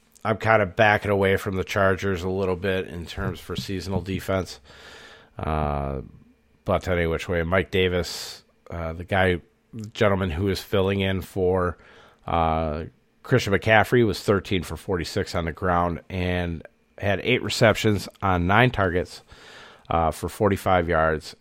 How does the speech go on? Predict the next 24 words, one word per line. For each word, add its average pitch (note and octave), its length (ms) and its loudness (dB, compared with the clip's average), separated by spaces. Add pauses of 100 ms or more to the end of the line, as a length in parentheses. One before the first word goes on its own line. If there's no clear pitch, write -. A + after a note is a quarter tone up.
and D#2+ 180 -4
a D#2+ 40 -6
touchdown. D2+ 600 -2
They A#2 200 10
were E3+ 120 8
playing C3+ 300 4
from G2 200 -2
ahead, E2 520 0
like, E2+ 260 -10
this F#2 160 -8
whole G2 180 2
game. F#2 300 0
So F#2+ 260 0
those G#2+ 200 2
receptions, A2 580 -2
this G2 200 -8
is - 80 -10
all G#2+ 160 4
gonna G#2+ 140 0
be G2 120 -2
part G#2+ 200 2
of G#2 80 2
the G2+ 140 2
offense. F#2 500 0